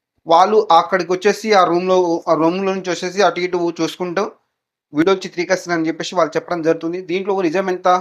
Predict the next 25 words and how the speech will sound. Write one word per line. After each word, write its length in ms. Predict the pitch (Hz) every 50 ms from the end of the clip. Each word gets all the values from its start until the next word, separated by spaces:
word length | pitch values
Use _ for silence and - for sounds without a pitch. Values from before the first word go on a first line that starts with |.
| 185 - _ _ _ _ _ _ -
అబద్ధం 340 | 127 151 165 160 180 180 175
ఎంత 160 | 170 - 170
అనే 360 | 170 170 - - - 151 160
అంశం 260 | 151 151 147 - 170 165
మనం 160 | 156 151 147 156
చాలా 120 | 143 131
క్లారిటీగా 380 | 123 - 151 147 160 156 170 160
తెలుసుకుందాం. 480 | 151 151 147 - - 151 165 196 262 - _ _ _ _ _ _ - -
So, 140 | 233 233 226
దీని 180 | 208 226 226
గురించి 280 | 233 240 240 233 233 233
మనకు 280 | 220 214 202 196 190 185
ఏసీపీ 460 | 180 190 196 196 - 226 226 226 220 214 208 208 196 196 185 180 180 190 180 - _ _ _ _ _ -
శ్రీనివాస్ 420 | - - 185 202 208 208 202 190
రెడ్డి 140 | 190 185 185
గారు 140 | 185 180 165
దీని 140 | 170 175
గురించి 200 | 175 180 180 190
మనకు 340 | 175 165 165 156 151 156 151
కొద్దిగా 260 | 151 156 139 147 151
మాట్లాడడం 420 | 147 147 151 170 165 - 180 160 147
జరిగింది, 280 | 151 147 156 180 190
తర్వాత 260 | - 175 156 165 165 170
మనం 200 | 160 147 131 131
మాట్లాడదాం. 420 | 135 139 - 143 135 143 190